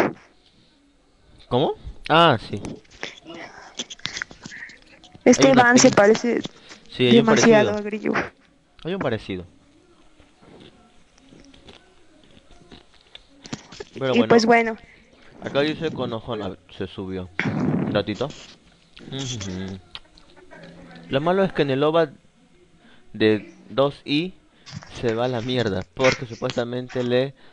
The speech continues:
Speaker 1: quedaba medio año desde ahí.
Speaker 2: ¿Qué?
Speaker 1: Y
Speaker 2: No
Speaker 1: con
Speaker 2: sé.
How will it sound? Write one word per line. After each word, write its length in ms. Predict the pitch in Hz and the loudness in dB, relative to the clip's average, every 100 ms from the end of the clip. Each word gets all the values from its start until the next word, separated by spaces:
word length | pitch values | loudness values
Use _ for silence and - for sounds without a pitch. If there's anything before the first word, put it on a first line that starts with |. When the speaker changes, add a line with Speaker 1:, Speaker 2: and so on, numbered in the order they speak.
| _ - - | _ -20 -6
Speaker 1:
quedaba 480 | 107 110 117 120 117 | 0 0 0 -2 -6
medio 400 | 117 120 120 117 | -8 -6 -4 -4
año 240 | 117 120 | -4 -6
desde 300 | 120 113 104 | -6 -4 -2
ahí. 100 | 104 151 - - - - - 240 240 320 659 480 | -2 -2 -4 -6 -10 -12 -12 -12 -6 -4 -2 -2
Speaker 2:
¿Qué? 220 | - 339 359 - - 233 | 0 0 -2 -8 -10 -6
Speaker 1:
Y 40 | |
Speaker 2:
No 140 | 262 285 | -2 -2
Speaker 1:
con 100 | 226 | -2
Speaker 2:
sé. 260 | 311 - | -4 -8